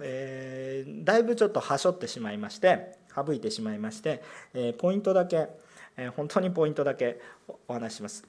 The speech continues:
神様との契約はすでになされている、約束はなされているんですね。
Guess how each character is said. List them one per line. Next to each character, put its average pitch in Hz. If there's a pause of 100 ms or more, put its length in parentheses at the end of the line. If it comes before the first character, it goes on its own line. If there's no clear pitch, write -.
(120)
神 311
様 165
と 185
の 156
契 208
約 202
は 185
す -
で 311
に 139
な 123
さ 240
れ 262
て -
い 101
る、 98
約 139
束 240
は 277
な 190
さ 339
れ 330
て 113
い 107
る 104
ん 92
で 92
す -
ね。 240